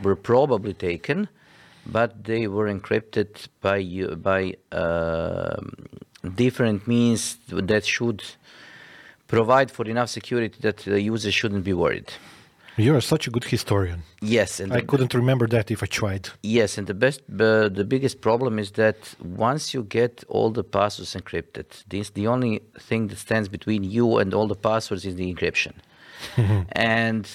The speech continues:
Speaker 1: it seems that the encryption was varied, uh, based on when the user actually joined the service.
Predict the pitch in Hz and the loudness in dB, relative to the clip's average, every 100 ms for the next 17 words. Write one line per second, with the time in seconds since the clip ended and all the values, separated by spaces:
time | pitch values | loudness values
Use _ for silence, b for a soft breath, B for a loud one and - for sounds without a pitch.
0 | - - - 101 - - 147 220 180 156 | -20 -16 -8 -8 -8 -6 -2 -2 0 -2
1 | 139 120 - 165 - 123 110 95 90 127 | 0 0 0 0 -2 0 -2 -2 2 4
2 | 135 120 131 - - - 98 87 87 113 | 4 0 -4 -14 -12 0 0 0 2 2
3 | 127 123 113 113 101 107 123 117 107 98 | 2 -2 0 0 2 2 2 0 -2 -2
4 | 110 117 107 104 - 95 104 - 101 95 | -2 0 2 2 4 0 -2 -4 -4 -4
5 | 90 104 98 95 82 87 90 90 90 90 | -4 -2 0 0 -4 -4 0 0 0 -2
6 | 87 - - 85 - - | -4 -6 -2 -2 -4 -16